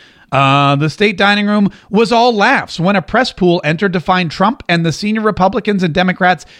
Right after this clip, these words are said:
seating around a massive table. "We're about to make a deal," the new president joked. Do you know how many times Barack Obama would invite Republicans into the White House?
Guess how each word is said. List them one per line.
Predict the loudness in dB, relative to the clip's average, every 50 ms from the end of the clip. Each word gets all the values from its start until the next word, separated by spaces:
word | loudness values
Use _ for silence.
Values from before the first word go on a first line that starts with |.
| _ _
seating | -16 -8 -6 -4 -4 -4 -4 -6 -4
around | -4 -2 -2 -2 0 0 -2
a | -2
massive | -2 -2 -2 -2 -4 -4 -6 -8 -10 -10 -6
table. | -6 -4 -2 -2 -4 -6 -8 -12 -18 _ _ _ _ _ _ _
"We're | -2 2 2 4 4
about | 2 0 0 0 0 0 0 -2 -4
to | -4 -2
make | 0 -2 -2 -2
a | -4
deal," | -4 -2 -2 0 2 2 2 2
the | 0 0
new | -2 -2 -2
president | -2 -2 -2 -2 -2 -4 -4 -4
joked. | -6 -8 -8 -8 -12 -20 -20 -20 _ _ -8
Do | -6 -6
you | -4 -4 -2
know | 0 0 2 2 2 2
how | 2 0 0
many | -2 -2 -4 -4
times | -2 -2 -2 0 0 -2 -4 -6 -8 -10 -14 -20 _ _ _ _ -8 -2
Barack | 0 2 2 2 2 2 0
Obama | -2 -2 0 -2 -2 0 0 0 0
would | 0 0 0
invite | -2 0 0 0 -2 0 -2
Republicans | -6 -4 -2 -2 -2 -2 -2 -4 -4 -4 -4 -4 -8 -8 _
into | -4 -2 -2 0
the | -2 -2
White | -2 -2 -4 -2 0
House? | 0 -2 -2 -4 -8 -12 -14